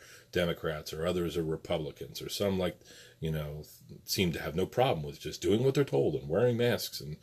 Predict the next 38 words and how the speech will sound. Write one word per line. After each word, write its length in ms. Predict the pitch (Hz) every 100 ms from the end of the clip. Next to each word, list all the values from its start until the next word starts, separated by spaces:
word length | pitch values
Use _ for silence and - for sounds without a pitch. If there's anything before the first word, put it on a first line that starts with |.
| - - -
staying 340 | - 95 127
inside 480 | 127 - 107 90 -
and 100 | 78
not 160 | 98
doing 260 | 110 110 104
anything. 640 | 78 65 - 69 73 73 - _ _ _ _ _ _ -
And 200 | 71 71
many 200 | 82 107
people 240 | 110 104
are 60 | 110
just 260 | 120 -
fucking 360 | - - 110 104 - _
covid 280 | - 123 190
fatigue. 360 | - - 78
They're 80 | 80
tired 380 | - - 101 110
of 60 | 85
this 140 | -
shit 320 | - - - _ _ _ _ _ -
and 120 | 76
they 60 |
want 200 | 76 82
to 80 | 87
go 60 | 82
back 240 | 78 80
to 100 | -
normal. 460 | 73 73 69 67 - _ _ _ _ _ - - _ _ _ _ _ _ _ _
And 540 | 76 73 73 71 69 73 -
it's, 600 | 76 73 - - - - _ _ _ _ -
to 100 | 101
me, 140 | 98
it's 140 | 90
all 200 | 98 92
about 460 | 82 80 82 82 76
the 80 | 73
experiences 680 | - - 101 98 85 85 80
we've 200 | 82 78
had. 420 | 78 78 76